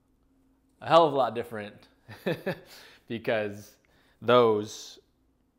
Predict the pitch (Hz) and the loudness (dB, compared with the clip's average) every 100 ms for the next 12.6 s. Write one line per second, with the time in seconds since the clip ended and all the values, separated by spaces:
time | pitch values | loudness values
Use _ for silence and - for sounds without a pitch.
0 | _ _ _ - 135 107 95 95 113 101 | _ _ _ -8 -4 -4 -8 -10 -10 -8
1 | 90 90 78 - - 87 - _ _ _ | -12 -18 -20 -14 -12 -12 -14 _ _ _
2 | _ _ _ _ _ _ _ _ 101 95 | _ _ _ _ _ _ _ _ -10 -10
3 | 95 101 101 98 95 92 92 80 - _ | -12 -12 -12 -12 -14 -14 -16 -18 -20 _
4 | _ _ _ _ _ _ 120 139 139 139 | _ _ _ _ _ _ -4 -4 -2 -4
5 | 131 127 120 117 110 120 127 - 120 110 | -4 -6 -10 -10 -10 -8 -8 -6 -6 -6
6 | 117 113 - 110 113 110 104 110 110 107 | -8 -8 -8 -8 -6 -10 -8 -10 -10 -12
7 | 110 113 117 117 _ _ 127 131 120 107 | -14 -12 -12 -14 _ _ -8 -6 -8 -8
8 | 110 104 104 95 104 107 107 104 101 _ | -8 -10 -12 -12 -10 -10 -10 -14 -16 _
9 | 107 101 98 98 110 _ _ _ _ _ | -14 -12 -14 -16 -16 _ _ _ _ _
10 | 113 - 110 95 107 101 104 92 95 95 | -12 -10 -14 -10 -10 -8 -10 -10 -14 -14
11 | _ _ _ _ - 101 101 - 101 90 | _ _ _ _ -14 -10 -10 -8 -8 -8
12 | 95 95 92 - 104 90 | -12 -12 -12 -10 -10 -10